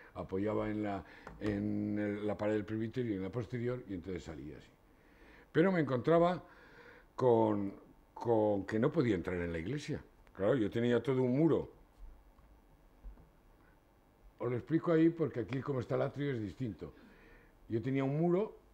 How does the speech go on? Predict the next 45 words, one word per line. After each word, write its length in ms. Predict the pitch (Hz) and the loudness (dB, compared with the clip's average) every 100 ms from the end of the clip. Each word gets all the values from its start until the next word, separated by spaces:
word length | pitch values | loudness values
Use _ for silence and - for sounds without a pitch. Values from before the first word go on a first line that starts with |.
| - _ - | -20 _ -6
con 120 | 113 | -4
un 120 | 120 | -2
voladizo, 480 | 135 143 160 143 185 | 0 2 2 0 -2
pero 160 | 123 | -2
¿cómo 180 | 135 151 | 0 0
entro 180 | 175 175 | 0 0
yo 160 | 120 120 | 0 0
por 100 | 120 | 0
aquí? 240 | 120 214 - | -2 -4 -8
No 160 | 113 123 | -6 -2
puedo 140 | 170 | -2
entrar. 260 | 135 185 - - - - - - - - - - - | -2 -4 -8 -18 -20 -20 -20 -20 -20 -20 -20 -20 -20
¿Y 120 | - 95 | -12 -4
yo 200 | 110 160 | -4 -2
qué 140 | 147 | -4
hago 180 | 98 90 | -4 -6
yo 200 | 92 95 | -6 -8
aquí 180 | - 113 | -8 -8
para 220 | 104 92 | -6 -8
entrar? 240 | 82 76 - - _ - - - - - - - _ _ - | -10 -16 -20 -20 _ -20 -20 -20 -20 -20 -20 -20 _ _ -10
Y 120 | 117 | -6
entonces 580 | 107 104 151 127 156 151 - - - - - - | -4 0 0 4 2 2 -12 -20 -20 -20 -20 -6
pensé, 400 | 110 107 131 156 | -4 -2 0 -2
digo, 220 | 139 120 | -2 -4
"Bueno, 200 | 127 160 | -2 -2
si 320 | 120 107 110 | -4 -8 -8
yo 140 | 113 131 | -6 -4
tengo 240 | 156 156 | -2 -2
esto 180 | 147 156 | 0 -2
aquí 300 | 147 170 180 - - | -4 -6 -8 -14 -12
en 120 | 123 | -6
voladizo, 540 | 123 131 156 120 165 170 - - - _ | -2 0 0 0 -2 -4 -10 -20 -20 _
si 320 | - - 107 | -20 -14 -8
yo 320 | 110 139 156 | -2 0 0
lo 200 | 107 131 | 0 -2
hago 160 | 139 139 | -2 -2
de 80 | 135 | -4
revolución 680 | 135 135 131 104 151 104 - _ _ _ _ _ _ _ | -4 -6 -6 -4 -4 -6 -10 _ _ _ _ _ _ _
y 140 | 104 113 | -6 -6
esto 240 | 113 127 | -4 -4
lo 80 | 127 | -2
hago 160 | 127 127 | 0 0
de 80 | |
revolución 500 | 123 127 123 107 127 | -2 -4 -6 -6 -6
también, 460 | 120 131 151 170 170 | -4 -2 -2 -4 -6